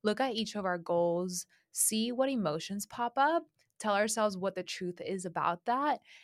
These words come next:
And from there on, we can move on to the other tips. But it's important to know what the resistance is,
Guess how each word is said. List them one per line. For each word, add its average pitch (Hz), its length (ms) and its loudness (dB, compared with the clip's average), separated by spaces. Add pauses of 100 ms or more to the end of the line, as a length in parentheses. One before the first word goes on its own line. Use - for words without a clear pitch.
And 208 180 -2
from 190 300 -2
there 190 280 2
on, 190 200 2
we 185 80 -4
can 180 180 -8
move 175 140 -6
on 151 180 -4
to 175 140 -12
the 180 200 -10
other 180 300 0
tips. 262 420 -4
But 202 140 -2
it's 190 140 -4
important 208 580 -2
to 226 80 -4
know 190 140 -2
what 175 180 -2
the 175 100 0
resistance 175 880 -2
is, 247 400 0